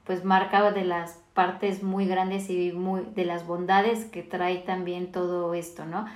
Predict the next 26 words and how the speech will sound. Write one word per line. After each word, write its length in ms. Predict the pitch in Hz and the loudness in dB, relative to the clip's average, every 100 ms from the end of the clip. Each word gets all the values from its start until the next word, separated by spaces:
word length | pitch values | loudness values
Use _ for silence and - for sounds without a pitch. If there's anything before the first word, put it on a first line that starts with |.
| - - - _ | -18 -20 -20 _
Que 80 | 196 | 0
igual, 380 | 190 196 233 185 | 4 8 8 8
o 40 | |
sea, 160 | 175 190 | 2 0
nos 260 | 185 180 185 | 0 0 0
adelantamos, 840 | 180 180 180 180 202 202 208 220 | 2 2 0 2 2 4 0 -2
digamos 380 | 185 180 185 190 | -2 -2 -4 -4
que 100 | 180 | -4
digitalmente, 1200 | 175 180 - 180 185 185 185 185 190 185 175 165 - | -4 -8 -2 -2 -2 -4 -6 -4 -2 0 -2 -4 -4
yo 120 | 175 180 | 0 2
leí 240 | 180 180 | 2 2
igual 340 | 180 170 175 | 0 -2 -2
un 100 | 175 | -2
artículo 420 | 175 175 - 180 175 | -6 -8 -4 -4 -4
que 100 | 165 | -10
decía 280 | 160 175 | -4 -4
diez 240 | 175 175 202 | -2 -2 2
años, 380 | 214 214 214 185 | 4 4 2 -4
otros 260 | - 175 | -6 -8
decían 300 | 170 175 170 | -8 -10 -10
que 80 | 175 | -10
nos 180 | 170 170 | -10 -8
adelantamos 640 | 165 165 165 165 175 175 | -8 -8 -8 -6 -6 -6
digitalmente 680 | 170 160 - 170 170 170 165 | -10 -12 -6 -6 -4 -8 -10
tres 280 | 160 160 - | -10 -12 -2
años, 460 | 208 214 185 226 | 2 4 2 -2